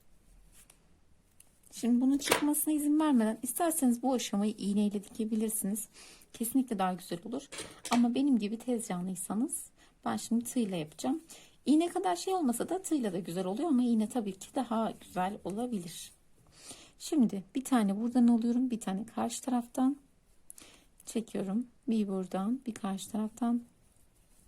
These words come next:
çekiyorum. Bir tane buradan alıyorum, bir tane karşı taraftan alıyorum.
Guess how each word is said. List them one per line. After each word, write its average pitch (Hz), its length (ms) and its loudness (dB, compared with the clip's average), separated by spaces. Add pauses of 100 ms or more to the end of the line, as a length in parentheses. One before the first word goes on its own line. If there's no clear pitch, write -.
(480)
çekiyorum. 240 640 0 (1120)
Bir - 80 -6
tane 233 320 4
buradan 220 240 0
alıyorum, 220 600 2
bir 247 80 -6
tane 214 260 0
karşı 233 320 -2
taraftan 254 380 0
alıyorum. 254 520 2